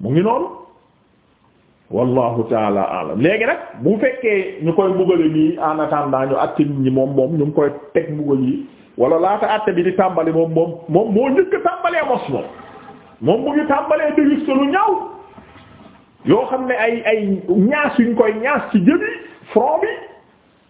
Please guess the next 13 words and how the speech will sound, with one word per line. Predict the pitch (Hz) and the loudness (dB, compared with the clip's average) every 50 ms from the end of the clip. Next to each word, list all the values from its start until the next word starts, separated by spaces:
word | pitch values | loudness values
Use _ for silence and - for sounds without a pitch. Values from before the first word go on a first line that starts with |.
| _ _ - | _ _ -2
ah, | 151 196 285 320 339 320 - - - - - - - - _ _ _ _ _ _ _ _ _ - - - | 0 0 0 0 -2 -4 -6 -10 -14 -18 -20 -20 -20 -20 _ _ _ _ _ _ _ _ _ -6 0 0
fambam | 220 269 294 349 339 349 - 415 | 2 2 2 0 0 0 0 -2
yi, | 415 453 466 466 - - - - _ _ _ _ _ _ _ _ _ _ _ _ _ _ _ - | -6 -8 -8 -10 -14 -16 -20 -20 _ _ _ _ _ _ _ _ _ _ _ _ _ _ _ 0
côté | 214 233 - - 233 | 0 0 2 0 0
yi, | 269 339 - - - | 0 -2 -4 -6 -4
ak | - 156 147 - | -4 -2 0 0
ni | 165 165 | 0 0
nga | 170 180 | 0 -2
xam | 156 160 156 147 | -2 -2 -2 0
ne | 139 | 0
mooy | 131 127 120 120 113 | 0 0 0 0 0
gannaaw | 117 110 107 104 90 80 69 | 0 0 0 -2 -2 -2 -4
gi. | - | -8